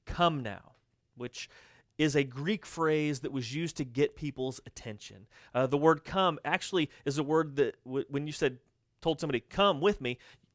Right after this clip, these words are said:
it's a word that means to grab somebody and kind of drag them along with you. This is a, a, a phrase that James is using saying, "Listen up, pay attention.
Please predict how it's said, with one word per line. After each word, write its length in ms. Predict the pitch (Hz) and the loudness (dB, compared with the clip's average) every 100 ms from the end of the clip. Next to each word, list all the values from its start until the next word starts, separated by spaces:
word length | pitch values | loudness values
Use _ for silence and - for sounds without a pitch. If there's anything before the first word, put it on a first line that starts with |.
| - | -2
it's 220 | 151 170 | 0 2
a 40 | |
word 160 | 170 180 | 4 4
that 60 | |
means 220 | 175 170 - | 2 -2 -2
to 120 | 165 | -6
grab 560 | 123 151 156 175 190 165 | -2 2 6 8 6 4
somebody 680 | - 175 165 160 143 117 - - _ | 2 2 4 4 6 2 -6 -20 _
and 240 | 143 143 | 0 0
kind 160 | 165 151 | -2 -2
of 120 | 123 123 _ _ | -2 -8 _ _
drag 680 | 147 165 165 175 185 175 143 | -2 6 8 10 8 6 4
them 260 | 156 147 | 6 6
along 460 | 143 143 139 147 147 | 4 4 6 4 2
with 180 | 127 - | -6 -8
you. 100 | 107 - - | -12 -14 -6
This 200 | 175 202 | -2 0
is 120 | 185 | 4
a, 40 | 185 | 6
a, 440 | 160 127 139 - | 6 4 2 0
a 20 | |
phrase 540 | 139 - 185 202 196 151 | -4 0 6 6 6 2
that 80 | |
James 340 | 139 160 196 160 | -2 -2 -2 -2
is 120 | 139 | -2
using 280 | 185 170 156 | -2 -4 -4
saying, 260 | 175 156 - _ | 0 -2 -2 _
"Listen 400 | 131 214 277 254 | -6 0 6 8
up, 320 | 247 294 - _ _ _ _ | 8 6 0 _ _ _ _
pay 220 | - 247 285 | 8 8 8
attention. 440 | - 247 - 135 | 6 0 0 -6